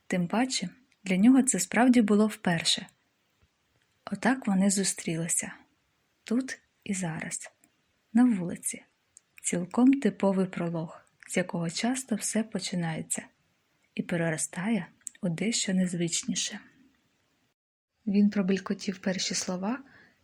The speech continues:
і раптом усе стало кришталево ясним. Його живив запал безнадії, трохи жалюгідний, але такий зворушливий. Спрацювала магія парадоксів.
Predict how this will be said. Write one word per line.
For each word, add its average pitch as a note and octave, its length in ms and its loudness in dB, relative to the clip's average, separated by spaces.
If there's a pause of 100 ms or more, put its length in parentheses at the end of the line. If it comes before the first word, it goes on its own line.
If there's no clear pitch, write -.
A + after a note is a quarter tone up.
і G3 120 0
раптом C4 500 4
усе G#3 300 2
стало G3 340 -2
кришталево G3 600 -2
ясним. F#3 520 -4 (1300)
Його G3+ 280 2
живив A#3 300 6
запал G#3+ 380 0
безнадії, G#3 760 4 (280)
трохи B3 320 0
жалюгідний, F#3+ 760 4
але G3+ 220 -4
такий C4+ 560 -6
зворушливий. G#3 920 -2 (840)
Спрацювала G3+ 880 0
магія G3+ 400 4
парадоксів. G3 720 -2